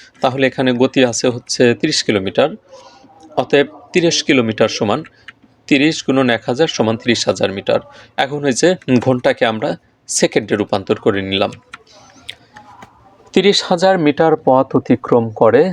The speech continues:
ছত্রিশশো সেকেন্ডে। এখানে আমাদের সময় বের করতে হবে, এজন্য সময়টাকে শেষে রাখলাম। আগের অঙ্কে আমাদের মিটার বের করতে হয়েছিল দূরত্ব, এজন্য মিটারকে শেষে রাখছিলাম।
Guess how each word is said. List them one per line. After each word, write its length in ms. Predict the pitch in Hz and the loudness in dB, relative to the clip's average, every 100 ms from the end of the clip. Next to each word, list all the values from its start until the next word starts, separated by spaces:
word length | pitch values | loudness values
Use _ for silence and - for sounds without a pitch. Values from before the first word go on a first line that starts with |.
| - - - | -6 -14 -2
ছত্রিশশো 640 | 170 - - 131 - - | 0 0 0 0 0 -2
সেকেন্ডে। 500 | 160 - 156 107 92 107 - - - _ - 165 | 0 0 0 0 0 -2 -4 -20 -20 _ -4 -2
এখানে 260 | 156 143 | 0 0
আমাদের 280 | 147 151 165 | 2 2 0
সময় 360 | - 175 175 139 | 0 0 2 4
বের 180 | 113 | 2
করতে 260 | - 117 131 | 0 -2 0
হবে, 320 | 110 - 113 - _ - _ _ - | 0 0 -4 -6 _ -20 _ _ -2
এজন্য 360 | 123 139 143 | 0 0 -2
সময়টাকে 640 | 160 - 143 123 123 113 - | -2 0 0 0 0 -4 -4
শেষে 280 | - - 113 | -2 0 0
রাখলাম। 360 | 98 - 110 110 _ - - _ | 0 -2 -6 -6 _ -20 -20 _
আগের 260 | 143 131 135 | -2 0 2
অঙ্কে 260 | 123 117 127 | 2 2 0
আমাদের 280 | 120 131 139 | 2 2 2
মিটার 280 | 117 131 120 | 2 0 2
বের 140 | 131 | 0
করতে 280 | - 139 151 | 2 0 2
হয়েছিল 400 | 147 139 143 143 | 2 0 2 2
দূরত্ব, 460 | 127 127 - 156 180 - - - - | 2 0 2 0 0 -12 -20 -12 -2
এজন্য 320 | 117 127 123 180 - _ - | 0 2 0 -2 -4 _ -2
মিটারকে 440 | 127 - 117 - 175 | 0 0 -2 0 -2
শেষে 300 | - 139 - | 0 -2 0
রাখছিলাম। 500 | 107 110 - - 110 | -2 -2 -4 -2 -2